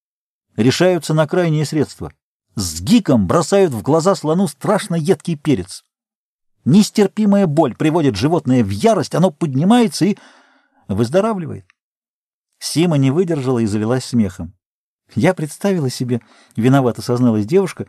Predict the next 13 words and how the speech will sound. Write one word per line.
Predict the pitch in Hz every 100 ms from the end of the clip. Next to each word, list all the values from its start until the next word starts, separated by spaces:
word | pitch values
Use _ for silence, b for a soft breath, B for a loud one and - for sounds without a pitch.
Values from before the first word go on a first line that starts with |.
| b b
"как | - 170
ты | -
приходишь | 120 120 208 156
к | 101
больному". | 123 135 135 123 147 _ _ _
и | 131
после | - - 131
осмотра | 123 220 262 190
сыплешь | - 240 208 170
ему | 190 185
перец | 175 160 139
в |
глаза. | 139 139 139